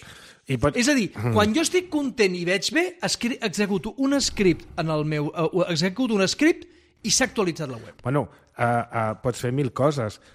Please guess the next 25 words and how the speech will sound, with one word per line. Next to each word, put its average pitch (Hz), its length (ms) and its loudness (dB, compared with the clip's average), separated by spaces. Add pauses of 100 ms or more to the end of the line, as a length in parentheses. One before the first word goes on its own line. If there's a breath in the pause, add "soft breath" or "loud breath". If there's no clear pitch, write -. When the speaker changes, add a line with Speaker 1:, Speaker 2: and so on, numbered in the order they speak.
(100)
Speaker 1:
Pots 120 260 -2
publicar 123 640 0
el 113 160 -2
contingut 117 720 -4
a 101 100 -6
Mastodon, 147 800 2 (320 loud breath)
pots 123 260 -2
Speaker 2:
El 214 200 4 (100)
que 220 140 2
Speaker 1:
publicar 269 80 6
Speaker 2:
vulguis, 294 320 6
Speaker 1:
el 220 80 2
Speaker 2:
allò 214 120 6
sí, - 200 6
Speaker 1:
contingut 127 100 -2
Speaker 2:
podries 226 220 2
Speaker 1:
a - 20 -4
Speaker 2:
dir, 226 80 4
"Ei, - 60 6
no, 143 100 4
no, 135 80 4
Speaker 1:
Telegram". 139 240 4
Speaker 2:
a 175 80 0
partir 208 240 -4
d'aquí 262 240 0